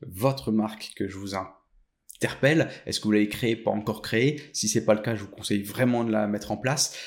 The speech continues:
Souvent, on y pense tout de suite quand vous avez plutôt un studio, un local physique. Mais si vous êtes auto-entrepreneur, solopreneur, votre marque, très souvent, bah, c'est, elle, elle est représentée par vous-même, mais ça n'empêche que d'utiliser une marque,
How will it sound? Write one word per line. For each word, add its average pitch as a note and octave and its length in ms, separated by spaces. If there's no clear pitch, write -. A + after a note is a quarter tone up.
Souvent, B2 320
on A#2 80
y A2 80
pense A2 300
tout C#3 100
de C3+ 60
suite C3 200
quand A2 140
vous G#2 80
avez G#2+ 140
plutôt A2 360
un G2+ 60
studio, A2 500
un F#2+ 120
local G#2 400
physique. - 520
Mais G2+ 100
si - 180
vous A2+ 200
êtes A2 400
auto-entrepreneur, A2+ 800
solopreneur, G#2+ 760
votre G#2+ 220
marque, A2 240
très - 140
souvent, A2 500
bah, F#2 160
c'est, - 140
elle, F2+ 500
elle F#2 120
est F2+ 40
représentée A2+ 480
par G2+ 180
vous-même, A2 420
mais G#2 80
ça G2 160
n'empêche C#3 880
que G2 100
d'utiliser A#2+ 580
une A#2+ 180
marque, - 480